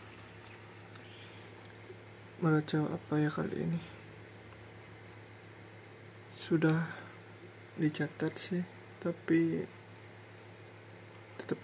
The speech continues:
aja masih bingung. Mungkin dari kemarin ya. Kemarin belajar dari pentingnya berpindah dari circle yang baru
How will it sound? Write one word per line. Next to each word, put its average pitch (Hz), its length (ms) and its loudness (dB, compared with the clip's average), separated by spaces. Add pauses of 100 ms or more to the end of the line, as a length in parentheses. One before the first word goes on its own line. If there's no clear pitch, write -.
aja 160 160 2
masih 202 240 4
bingung. 196 320 6 (2250)
Mungkin 165 240 4
dari 156 400 6 (880)
kemarin 160 480 4
ya. - 80 -2 (4000)
Kemarin 160 800 6
belajar 156 320 8
dari 151 640 8 (560)
pentingnya 156 800 6 (400)
berpindah 160 560 6
dari 170 240 6
circle 151 560 4
yang 147 240 4
baru 165 480 6